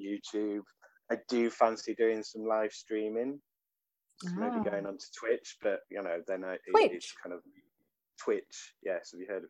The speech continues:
Speaker 2: Twitch? Oh,
Speaker 1: Twitch?
Speaker 2: what's that?
Speaker 1: <laughs>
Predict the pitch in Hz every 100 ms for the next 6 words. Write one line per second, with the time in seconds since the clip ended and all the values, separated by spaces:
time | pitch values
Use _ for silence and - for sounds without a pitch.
0 | - 440 247 - - - _ _ _ _
1 | _ - - - 349 415 202 180 269 262
2 | - 339 202 214 _ _ _ _ _ _
3 | - 147 _ _ - - - 175 - 165